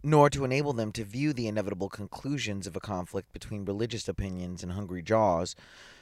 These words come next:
but for purposes far better adapted to widen and develop the mental energies of the people. This vast amphitheater,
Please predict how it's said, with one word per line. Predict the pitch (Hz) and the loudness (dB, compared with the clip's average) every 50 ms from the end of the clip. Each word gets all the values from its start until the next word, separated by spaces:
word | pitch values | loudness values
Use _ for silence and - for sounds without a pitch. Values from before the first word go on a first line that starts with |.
| - _ _ _ | -20 _ _ _
but | - 143 165 | 4 4 4
for | - 170 170 | 4 4 0
purposes | - - 190 180 180 190 - 190 185 170 | 4 4 4 4 4 0 0 0 -2 0
far | - - 151 139 143 139 | 4 6 8 10 10 10
better | 120 123 110 123 | 8 6 6 6
adapted | 123 117 92 120 110 104 - - 110 104 | 4 4 4 4 4 4 4 2 -4 -6
to | - - | -6 -6
widen | 120 107 104 104 104 104 95 101 95 101 | -4 0 2 2 2 2 2 0 -2 -4
and | 104 104 | -4 -6
develop | 104 98 87 107 139 143 123 98 - | -6 -4 2 4 4 6 4 2 0
the | - 98 | -2 -4
mental | 92 95 95 90 - 98 92 | -4 -4 -4 -4 -4 -4 -4
energies | 98 98 90 82 78 92 85 82 | -4 -4 -6 -6 -8 -8 -8 -8
of | 85 76 | -8 -8
the | - | -8
people. | - 110 127 127 - - - - - _ _ _ _ _ _ _ _ _ _ _ _ _ _ _ - | -8 -6 -6 -6 -6 -8 -14 -16 -16 _ _ _ _ _ _ _ _ _ _ _ _ _ _ _ -8
This | - 143 143 | -6 -6 0
vast | 131 131 123 120 123 123 120 - | 4 8 8 8 8 6 4 2
amphitheater, | 135 117 113 90 113 - - 117 107 104 98 101 107 131 - | 0 0 0 0 -2 -4 -2 -2 0 2 2 2 2 0 -2